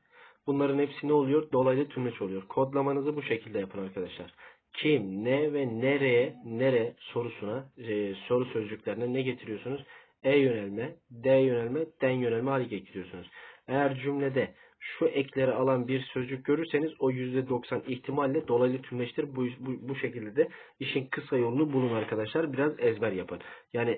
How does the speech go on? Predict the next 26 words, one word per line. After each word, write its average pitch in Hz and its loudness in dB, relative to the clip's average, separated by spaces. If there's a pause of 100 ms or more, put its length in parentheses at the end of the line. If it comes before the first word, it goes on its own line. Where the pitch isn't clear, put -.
(120)
e, 131 4 (340)
d, 120 6
den 156 2 (480)
al, 123 2
e, 104 2
ekini 117 0
alan, 123 2 (160)
e, 104 -6 (680)
sözcük 120 -4
grubum 104 0
benim 131 0
cümlede 131 0
yer 123 2
tamlayıcısı 117 -2 (320)
olur 131 2
diyeceğiz. 101 -4 (160)
Bakınız 135 -2 (200)
önemli. 113 2 (340)
Cümlede 147 4
dolaylı 143 6
tümleç 117 -4
görevinde 113 2
kullanılan 135 2
sözcükler 123 -2
mutlaka 120 -2
ismin 123 -6